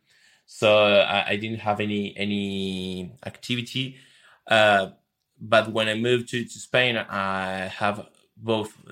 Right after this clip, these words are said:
Damian and Pablo, uh, as mentors on, on what is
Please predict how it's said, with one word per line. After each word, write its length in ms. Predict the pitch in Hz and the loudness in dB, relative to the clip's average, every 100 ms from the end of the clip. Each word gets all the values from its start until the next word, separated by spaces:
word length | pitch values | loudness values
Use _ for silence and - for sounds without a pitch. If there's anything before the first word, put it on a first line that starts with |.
| 85 | -6
Damian 400 | 110 120 110 101 - | -2 0 0 -2 -2
and 400 | 107 107 104 - | -2 -4 -4 2
Pablo, 460 | 110 110 110 120 _ _ _ - | 4 4 -2 -6 _ _ _ -4
uh, 460 | 98 95 92 90 - | 0 0 -2 -6 -10
as 180 | 101 - | -12 -8
mentors 440 | 104 104 101 98 | -6 -4 -6 -6
on, 220 | 95 95 92 | -6 -8 -8
on 340 | 98 98 98 | -10 -8 -8
what 260 | 104 107 110 | 0 0 0
is 320 | 104 - - | -4 -12 -20